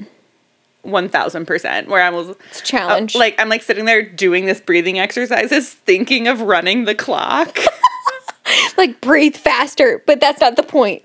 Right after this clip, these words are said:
Speaker 2: <laughs> Breathe slower.
Speaker 1: Yeah, I was like, if she wants to hold her, 'cause I'm very much the clinician, I was like, "If it's a nine oh eight three seven, I'm holding a fifty-three minute session," you know? For those of you who are not therapists, nine oh eight three seven is the billing code for insurance that says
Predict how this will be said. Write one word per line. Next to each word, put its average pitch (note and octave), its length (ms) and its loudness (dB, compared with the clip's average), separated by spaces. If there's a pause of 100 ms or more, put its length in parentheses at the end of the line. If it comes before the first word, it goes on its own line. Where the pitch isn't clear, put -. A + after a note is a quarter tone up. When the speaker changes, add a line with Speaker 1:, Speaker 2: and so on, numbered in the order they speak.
Speaker 2:
<laughs> - 60 -20
Breathe F4 320 4
slower. - 640 2 (320)
Speaker 1:
Yeah, B3 180 2
I - 40 2
was G#3+ 100 0
like, A3+ 140 4 (580)
if B3 160 2
she D4+ 220 2
wants F#4 320 2
to F#4+ 100 6
hold D4 220 4
her, C#4+ 300 2 (180)
'cause B3+ 140 -6 (100)
I'm C4+ 240 0
very C4+ 200 2
much A3+ 200 -2
the G#3+ 80 -4
clinician, F#3+ 320 -2
I F3 60 0
was F3+ 100 -2
like, - 260 -2 (300)
"If - 120 -2
it's F3+ 120 -4
a G3 60 2
nine F#3 160 0
oh F3+ 40 0
eight - 80 -2
three F#3 140 0
seven, F3 240 0
I'm F3 180 -2
holding D#3+ 260 -2
a D#3 60 -2
fifty-three D3+ 540 -4
minute C#3 220 -2
session," - 440 -4
you E3 120 -6
know? D#3 140 -2 (380)
For - 160 0
those F#3 200 2
of E3+ 100 0
you E3 220 2
who F3+ 100 -2
are E3+ 100 2
not E3 200 0
therapists, D#3 340 0
nine D#3+ 180 -2
oh E3 80 0
eight D#3+ 140 0
three E3 140 -4
seven D3 420 0
is D3 340 -6
the D3 180 0
billing D3+ 580 0
code A#3 440 0
for E3+ 160 0
insurance G#3+ 640 -2
that D#3+ 200 0
says C#3+ 400 -2